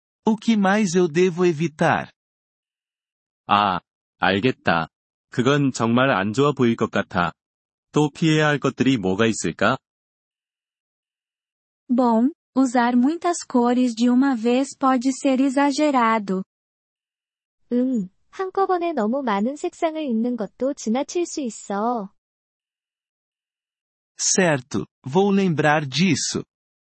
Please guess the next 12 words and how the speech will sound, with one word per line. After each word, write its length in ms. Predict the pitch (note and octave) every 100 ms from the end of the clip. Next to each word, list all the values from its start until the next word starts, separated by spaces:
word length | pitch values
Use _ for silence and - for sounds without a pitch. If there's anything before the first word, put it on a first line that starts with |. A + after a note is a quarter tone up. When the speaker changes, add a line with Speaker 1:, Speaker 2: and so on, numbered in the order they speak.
| _
Speaker 1:
Tem 220 | G3 F#3
mais 340 | D#3 E3 F3+ C#3
alguma 440 | D#3+ B2+ D3 A#2 -
coisa? 580 | C#3 E3 D#3 A2+ C3+ - _ _ _ _ _ _ _ _ _ _ _ -
Speaker 2:
알겠어. 680 | G2 G#2+ A#2+ - A#2 G#2+ - _ _ _ -
그 160 | C3
점은 380 | B2+ C3 D3+ C#3+
기억할게. 800 | - A#2+ B2 B2 G#2 - F#2 F2 - _ _ _ _ _
또 180 | D3 D3+
다른 320 | C#3 C#3 D3
팁이 240 | - C3+ B2+
있어? 400 | F2+ - G#2 C#3+